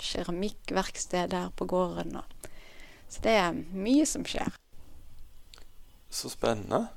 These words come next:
Speaker 1: Mhm.
Speaker 2: Ehm, er det sånn, dere er jo kristne da, får dere formidle noe budskap?
Speaker 1: Ja, det er, ehm, vi får gjort det igjen, og litt sånn indirekte.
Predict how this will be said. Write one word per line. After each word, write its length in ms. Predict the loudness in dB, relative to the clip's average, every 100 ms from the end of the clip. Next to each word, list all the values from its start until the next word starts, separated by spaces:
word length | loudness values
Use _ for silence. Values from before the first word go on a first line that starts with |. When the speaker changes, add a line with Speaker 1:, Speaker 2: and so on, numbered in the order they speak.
| -12 -2
Speaker 1:
Mhm. 340 | 0 2 0 -4 -10 -16 -14 -16 -8 -2
Speaker 2:
Ehm, 760 | 2 4 4 4 4 0 -4 -6 -10 -14 -18 -20 -18 -16 -14 -16 -16 -20 -18 -16 -6 8
er 120 | 10
det 120 | 10
sånn, 400 | 6 2 2 0
dere 300 | 4 4 6
er 80 | 6
jo 260 | 6 4 0 -8 -12 0
kristne 400 | 2 2 -2 2
da, 320 | 4 4 0 0
får 160 | 4
dere 320 | 6 6 6 4 2
formidle 480 | 0 0 2 0 -2
noe 240 | -2 -4 -6 -10
budskap? 440 | -10 -6 -2 -2 -2 -12 -12 -12 -16 -16 -16 -16 -14 -10 2
Speaker 1:
Ja, 220 | 6 10
det 160 | 12 12
er, 240 | 12 10 6
ehm, 720 | 4 6 6 4 2 0 -2 -4
vi 120 | -4
får 580 | -4 12 12 12 12 10 2 -8 -12 -8 -4
gjort 480 | 2 2 0 0
det 260 | 6 6 6
igjen, 560 | 4 6 6 6 2 2
og 140 | 0
litt 100 | 2
sånn 180 | 2 2
indirekte. 960 | 0 2 0 0 -2 0 -2 -2 -4